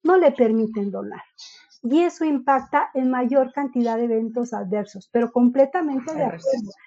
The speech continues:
Speaker 1: Si hay un plasma lipémico, e insisto, revise los,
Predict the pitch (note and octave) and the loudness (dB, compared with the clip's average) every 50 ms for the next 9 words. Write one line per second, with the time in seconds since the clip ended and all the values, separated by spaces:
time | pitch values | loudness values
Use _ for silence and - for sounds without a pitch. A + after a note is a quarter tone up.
0 | _ _ _ - C4+ C4+ C#4 C#4 D4 D#4+ D#4 E4+ D#4+ D#4 C#4 - C4 B3 A#3+ A#3+ | _ _ _ -2 2 4 6 6 6 4 4 0 0 -2 -2 0 0 0 2 0
1 | B3 B3+ A#3+ G#3+ G#3 G3 - _ C4 C4+ C#4 C#4+ C#4 B3 B3 - - - - _ | -2 -2 -4 -2 -4 -6 -4 _ 0 0 2 2 0 0 -2 -2 -6 -8 -8 _
2 | C4 A#3+ A#3 A#3 A#3 A#3 A#3 A#3 - - D#4 E4 D4+ - _ _ A#3+ - - _ | -2 0 0 2 2 2 0 0 -2 -2 -2 -2 -4 -6 _ _ -2 -2 -2 _
3 | _ _ _ _ - A#3 B3 B3 A#3+ C4+ D4 D#4+ D#4 D#4+ - E4 D#4 C#4+ C4 A#3+ | _ _ _ _ 4 6 6 6 6 6 4 4 2 0 -2 -2 0 2 2 0
4 | A#3 - | 0 -2